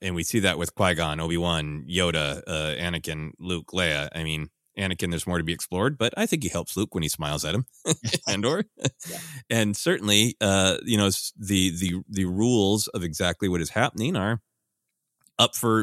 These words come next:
Speaker 1: examination and debate in Rise of Skywalker when we hear all of those Jedi voices. But what are those Jedi voices doing, right? They're,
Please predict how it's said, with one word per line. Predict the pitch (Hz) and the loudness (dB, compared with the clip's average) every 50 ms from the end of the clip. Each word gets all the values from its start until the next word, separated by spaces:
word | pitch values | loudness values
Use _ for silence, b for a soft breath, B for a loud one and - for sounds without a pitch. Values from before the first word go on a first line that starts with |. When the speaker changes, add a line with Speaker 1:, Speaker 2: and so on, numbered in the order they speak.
| - - | 2 0
Speaker 1:
examination | 110 101 107 113 107 107 101 98 101 110 - - 117 107 | -2 2 4 4 4 4 4 4 4 4 4 2 2 4
and | 101 90 90 87 | 4 4 2 2
debate | 80 80 82 104 107 101 98 - _ | 0 2 4 4 4 4 4 0 _
in | 101 92 87 82 82 82 80 | -2 -2 -2 0 0 -2 -2
Rise | 78 82 82 78 | 0 0 0 0
of | 80 - | -2 -2
Skywalker | - 143 151 123 85 80 82 - 131 139 107 | 0 0 0 2 0 0 -2 -2 -2 -2 0
when | 82 82 | 0 -2
we | 80 78 | -2 -2
hear | 85 87 85 76 | -2 -2 -2 -2
all | 76 107 147 | 0 0 2
of | 151 104 | 2 2
those | 90 82 - | 2 2 0
Jedi | - 85 80 73 69 - | -2 -4 -2 -2 -4 -4
voices. | - 73 73 - - 90 101 113 - B B B B B | -4 -6 -6 -6 -4 -4 -4 -6 -6 B B B B B
But | 101 98 | -4 0
what | 90 110 107 | 2 2 4
are | |
those | 107 107 104 92 | 4 2 2 2
Jedi | 101 104 90 90 | 0 0 0 0
voices | 80 85 90 82 - 85 76 67 | 0 0 -2 -2 -2 -6 -8 -4
doing, | - 95 90 76 71 71 | -2 -2 0 -2 -2 -4
right? | 76 76 80 - _ | -6 -6 -6 -8 _
They're, | 98 95 80 78 78 76 76 | -8 -6 -4 -4 -4 -4 -6